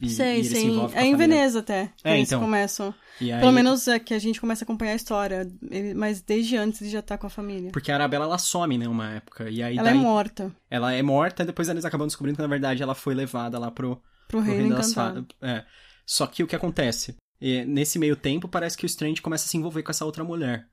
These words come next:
Speaker 1: Parece que ele vai casar com ela, e tem um monte de história com a família dela, assim, que é, tipo, eu acho muito
Speaker 2: Hum,
Speaker 1: chatinha essas
Speaker 2: pra
Speaker 1: partes.
Speaker 2: mim não parece que ele vai casar com ela. Talvez ela, sim, tenha um
Speaker 1: Sentimentos
Speaker 2: um
Speaker 1: por ele.
Speaker 2: sentimento.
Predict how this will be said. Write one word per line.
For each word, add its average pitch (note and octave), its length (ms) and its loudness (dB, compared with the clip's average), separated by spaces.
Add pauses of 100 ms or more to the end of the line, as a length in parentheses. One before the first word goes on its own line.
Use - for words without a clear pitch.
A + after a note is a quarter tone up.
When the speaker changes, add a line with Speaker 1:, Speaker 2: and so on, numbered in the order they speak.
Speaker 1:
Parece G3 240 0
que - 60 -2
ele G#3 80 2
vai G3 80 -6
casar F#3+ 160 -8
com G3 180 -4
ela, C#3+ 400 -2
e C3+ 60 -4
tem F3+ 100 -6
um F3+ 60 -4
monte G3+ 160 -6
de - 80 -10
história D#3+ 260 -6
com - 60 -14
a - 60 -20
família D#3 260 -6
dela, A#2+ 480 -4
assim, B2+ 240 -6
que C3 100 -8
é, C3+ 40 -8
tipo, - 180 -8
eu D#3 60 -6
acho - 160 -6
muito A#4 260 -2
Speaker 2:
Hum, - 20 0
Speaker 1:
chatinha B3 540 -2
essas A#3 140 0
Speaker 2:
pra F#4 100 6
Speaker 1:
partes. F#4+ 160 4
Speaker 2:
mim F#4+ 80 4
não G4+ 140 2
parece D4+ 580 0
que - 100 -4
ele G#3 80 -4
vai G#3 160 -2
casar G3+ 360 -2
com G#3 260 -2
ela. G#3 480 2 (380)
Talvez A3+ 580 4
ela, A#3 320 4
sim, A3+ 380 0
tenha G#3+ 440 0
um F#3+ 360 -4 (240)
Speaker 1:
Sentimentos - 440 -8
Speaker 2:
um - 40 -16
Speaker 1:
por A#3+ 120 -2
ele. B3 40 -2
Speaker 2:
sentimento. B3 760 2